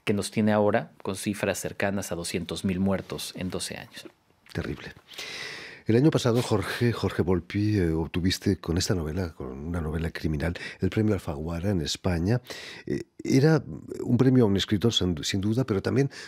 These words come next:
Speaker 2: un premio a la búsqueda de la verdad, ¿no?
Speaker 1: Pues ojalá y sea efectivamente así. Es una novela que busca la verdad, pero también es una novela que sobre todo revela cómo quienes debieron buscar la verdad,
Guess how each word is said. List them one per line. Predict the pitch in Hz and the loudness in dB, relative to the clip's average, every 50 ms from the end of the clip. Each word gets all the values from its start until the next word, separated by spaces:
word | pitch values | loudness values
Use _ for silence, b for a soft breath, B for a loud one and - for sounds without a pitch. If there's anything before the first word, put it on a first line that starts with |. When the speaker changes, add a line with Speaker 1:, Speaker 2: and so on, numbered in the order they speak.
| B B - | B B 0
Speaker 2:
un | - 113 104 | 2 2 4
premio | - 110 131 135 143 147 131 107 - - - - | 4 4 4 6 6 6 6 4 2 -2 -6 -10
a | - 92 | -8 -6
la | 95 95 | -4 -2
búsqueda | 95 135 - - - 101 | 0 0 0 0 0 0
de | 98 90 | 0 0
la | 85 | 0
verdad, | 82 85 78 80 80 73 57 50 | -2 -4 -4 -4 -4 -4 -6 -6
¿no? | 50 64 82 101 104 - _ _ _ _ B B B B B B B B B B B B B | -6 -6 -6 -8 -8 -10 _ _ _ _ B B B B B B B B B B B B B
Speaker 1:
Pues | - 139 - - | -4 -2 -2 -2
ojalá | 143 - - 139 147 151 | 0 0 2 4 4 4
y | 139 120 107 101 | 4 4 2 0
sea | - - 123 113 104 95 87 87 95 | 0 0 0 0 0 0 -2 -6 -8
efectivamente | 92 - - 95 - - 110 95 92 98 95 95 - 98 | -8 -8 -8 -6 -4 -2 -2 0 0 0 -2 -2 -2 -4
así. | - - - 160 175 - - | -2 -2 -2 -2 -2 -4 -6
Es | 95 95 92 87 - - | -4 -2 -2 -2 -2 -2
una | 98 92 92 92 92 90 | -2 -2 0 0 0 0
novela | 90 90 87 101 95 98 95 | 0 0 0 0 0 0 -2
que | - - | -2 -6
busca | 82 85 85 - - 92 | -8 -8 -8 -6 -4 -4
la | 87 87 87 | -2 0 0
verdad, | 92 92 98 113 123 143 143 - | 0 0 2 4 4 4 2 0
pero | - - 98 90 | -4 -6 -4 -2
también | - 101 113 127 | -2 0 0 0
es | 117 - | 0 0
una | 135 117 | 0 2
novela | 104 98 107 110 107 | 2 2 2 0 0
que | - - - - | -2 -4 -6 -6
sobre | - - 90 95 92 | -4 -4 -4 -4 -2
todo | - - 120 120 117 | 2 4 4 4 4
revela | - - 101 92 123 127 123 101 90 - B B B B B B B B B B B _ | 4 0 0 2 2 2 4 2 0 0 B B B B B B B B B B B _
cómo | - 123 127 131 127 113 | 2 2 4 4 2 0
quienes | - 120 104 98 90 | 0 0 0 0 0
debieron | - 104 90 104 127 151 151 151 139 120 | 0 0 2 4 4 4 6 4 2 0
buscar | 107 - - - 113 107 | -2 -2 -2 0 0 2
la | 117 107 | 2 2
verdad, | 101 92 85 90 85 82 - | 0 0 0 0 0 0 -2